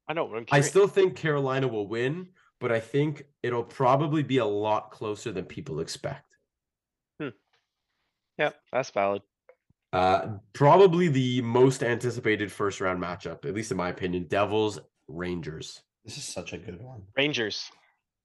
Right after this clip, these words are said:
Speaker 3: I'm gonna go Devils.
Speaker 2: I'm going Rangers.
Speaker 3: Okay.
Speaker 1: It's, it's close. That one's
Speaker 3: It's so
Speaker 1: also
Speaker 3: close, bro.
Speaker 1: You know the, that's at the same time as the Leaf games, eh? I'm actually
Speaker 2: Can't wait to
Speaker 1: disappointed.
Speaker 2: not watch any of those.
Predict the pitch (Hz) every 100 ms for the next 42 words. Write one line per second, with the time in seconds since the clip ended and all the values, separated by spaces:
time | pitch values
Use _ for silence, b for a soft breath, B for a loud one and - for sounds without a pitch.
0 | _ 107 110 127 123 120 107 92 95 95
1 | - - _ _ _ _ 98 - 92 87
2 | 87 90 87 85 - - _ _ _ _
3 | _ 117 95 - - - - 175 165 -
4 | 165 139 117 - - 156 170 196 180 143
5 | 170 170 160 147 123 120 110 - 101 98
6 | 98 _ - 156 180 190 196 160 - -
7 | 139 - 165 156 147 - 127 123 120 110
8 | 113 - 98 98 - 90 87 82 92 117
9 | _ _ _ _ 101 104 107 - 127 123
10 | 131 139 120 120 120 123 127 113 123 113
11 | 127 110 110